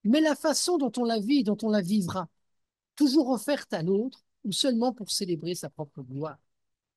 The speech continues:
Le ceci est mon sport s'intègre et se transforme dans le ceci est mon corps.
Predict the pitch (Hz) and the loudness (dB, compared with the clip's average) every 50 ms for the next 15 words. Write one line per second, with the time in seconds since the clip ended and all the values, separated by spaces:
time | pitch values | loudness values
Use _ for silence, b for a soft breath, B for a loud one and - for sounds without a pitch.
0 | _ _ _ _ _ - 202 269 - - - 370 381 277 - - 339 330 311 262 | _ _ _ _ _ 2 4 4 4 4 4 4 4 4 6 6 8 8 8 8
1 | 247 240 220 - - - - 214 202 170 151 135 123 - _ _ _ _ _ _ | 6 6 4 0 -4 -4 -2 0 0 0 -2 -4 -10 -16 _ _ _ _ _ _
2 | _ _ _ _ - - - - 330 349 330 - - 370 370 370 311 214 233 208 | _ _ _ _ -8 -6 0 2 2 2 2 0 0 0 0 0 0 0 -2 -2
3 | - 247 214 208 - 277 294 - - - 320 330 339 320 277 214 233 220 220 208 | -2 -2 -4 -4 -2 -4 -2 -2 -2 -2 0 0 2 2 0 0 2 2 2 2
4 | 214 - - 330 311 - - - 330 330 330 320 330 - _ 208 175 156 143 131 | 2 0 0 0 0 0 -2 0 2 2 2 2 0 -4 _ -4 -4 -2 -4 -6
5 | 123 - - - 262 233 180 - | -8 -6 0 0 2 2 0 -4